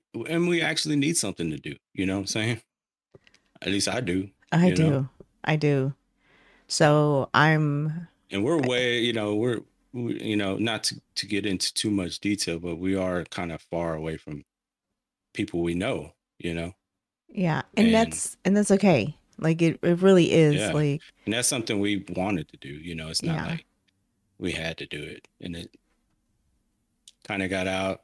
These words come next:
Speaker 1: you know, away from everybody. Um, you know, you just need a new start, and that's what we did.
Speaker 2: Matter of
Speaker 1: We
Speaker 2: fact,
Speaker 1: needed a new
Speaker 2: today
Speaker 1: start bad.
Speaker 2: like, matter of fact, today we, uh, we went back to the old neighborhood.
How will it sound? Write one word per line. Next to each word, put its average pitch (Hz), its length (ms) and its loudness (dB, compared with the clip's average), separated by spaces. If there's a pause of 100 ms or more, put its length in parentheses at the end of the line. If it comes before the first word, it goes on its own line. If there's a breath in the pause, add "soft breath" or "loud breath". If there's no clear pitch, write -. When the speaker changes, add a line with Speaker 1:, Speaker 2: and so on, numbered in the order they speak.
Speaker 1:
you 101 180 -6
know, 85 260 -8 (840)
away 90 320 -2
from 87 260 -6
everybody. 87 600 -6 (840)
Um, 78 480 -12 (1300)
you 165 80 -2
know, 123 120 0
you 123 160 -2
just 110 200 -2
need 110 160 0
a 104 60 0
new 107 140 0
start, - 420 -4
and 95 120 -6
that's 92 180 -4
what 92 100 -6
we - 120 -6
did. - 60 -12
Speaker 2:
Matter 196 200 6
of 185 60 -2
Speaker 1:
We 196 60 2
Speaker 2:
fact, 170 140 6
Speaker 1:
needed - 140 0
a 175 40 6
new 160 60 2
Speaker 2:
today 185 220 6
Speaker 1:
start - 340 -6
bad. 90 420 -4 (560)
Speaker 2:
like, 175 260 2
matter 170 300 4
of 170 60 -4
fact, 156 260 2
today 160 560 4
we, 156 720 2 (100)
uh, 151 340 2
we 170 120 4
went 156 360 2 (580 soft breath)
back 160 240 6
to 175 80 0
the 156 120 6
old 160 160 8
neighborhood. 160 560 2